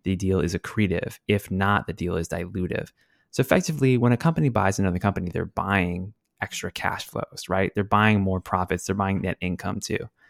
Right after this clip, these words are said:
So the merger model is how we look at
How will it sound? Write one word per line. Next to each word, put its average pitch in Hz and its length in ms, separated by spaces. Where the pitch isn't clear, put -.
So 90 320
the 104 80
merger 127 380
model 87 600
is 92 540
how 104 260
we 92 180
look 101 300
at 87 260